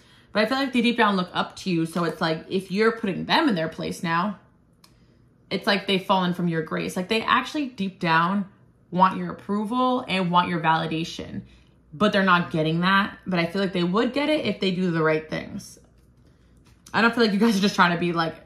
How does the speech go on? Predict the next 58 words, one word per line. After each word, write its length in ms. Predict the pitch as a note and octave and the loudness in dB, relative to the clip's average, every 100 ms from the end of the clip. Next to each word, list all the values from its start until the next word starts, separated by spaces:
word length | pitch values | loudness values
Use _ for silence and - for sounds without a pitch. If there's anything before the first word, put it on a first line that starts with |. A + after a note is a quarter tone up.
| - | -8
a 80 | F3 | -6
jerk 280 | F3 F3+ - | -2 -2 -4
to 60 | |
this 140 | - - | -14 -8
person. 300 | D3+ E3 F3+ | -6 -6 -4
They 100 | F#3+ | -2
need 140 | G#3 | -2
to 60 | G3+ | 2
grow 220 | A3 A3+ | 4 4
up, 320 | G3 - - - - - - _ - | 2 -2 -20 -20 -20 -20 -20 _ -4
or 120 | F#3 | 0
they 100 | G3 | 2
need 120 | G#3 | 0
to 80 | G#3+ | 4
act 260 | A3+ C4 F#3 | 4 4 0
right, 120 | E3 | -2
or 100 | F#3 | 0
they 80 | G3+ | 2
need 120 | A#3+ | 2
to 60 | |
meet 120 | C4+ C4+ | 2 2
your 100 | D4 | -2
standards. 800 | - C#4+ G4+ F#3 D#3 E3 - - | -2 -4 -2 -2 -2 -8 -10 -10
Like, 220 | F3 E3+ - | -8 -6 -8
if 140 | F#3+ | -6
you 140 | G#3+ A#3+ | -2 0
want 260 | A3+ B3+ | 4 2
something 220 | - G#3 F#3+ | 2 -4 -2
from 100 | F#3+ | -2
this 120 | F3+ | -2
person 320 | F#3 F3 G3 | -4 -2 -2
and 100 | F3+ | 0
they're 60 | G3 | 0
not 200 | G3 - | -2 -2
doing 220 | C4+ G#3 | -2 0
it, 100 | F#3 | 0
they 60 | |
need 120 | G3 A3 | -2 0
to 180 | A3 | -2
do 280 | G3 E3+ G3+ | -4 -4 -4
it 80 | C4 | -4
or 80 | G#3+ | -4
get 160 | G#3+ C#4 | -6 -4
lost. 420 | D4+ D#4 - - - _ _ _ _ _ _ _ _ _ _ _ _ _ _ _ _ _ _ _ _ _ - _ _ _ _ _ _ _ _ _ _ _ _ _ _ _ _ _ _ - - - - - | -4 -4 -6 -14 -20 _ _ _ _ _ _ _ _ _ _ _ _ _ _ _ _ _ _ _ _ _ -20 _ _ _ _ _ _ _ _ _ _ _ _ _ _ _ _ _ _ -20 -20 -20 -20 -2
Yeah, 280 | F#3+ D#3+ D#3 | 4 4 4
this 160 | G3+ | 0
person 260 | C#4 C#4+ D#4+ | 0 2 2
needs 160 | C#4+ - | 2 2
to 80 | |
walk 280 | A3 G3 F#3+ | 4 6 6
away 260 | F#3 F3 F3+ | 2 0 0
from 180 | F#3 E3+ | 0 -2
a 60 | |
toxic 540 | E3 F3 F#3 - F3 - | 0 2 2 2 -10 -6
influence 480 | F#3+ G3+ A3+ A3+ E3+ | -6 -4 -2 -2 0
or 180 | F#3 F3 | 2 2
a 60 | |
mindset, 640 | E3 E3 E3 F3+ D#3+ D3+ | 0 -2 -4 -6 -6 -8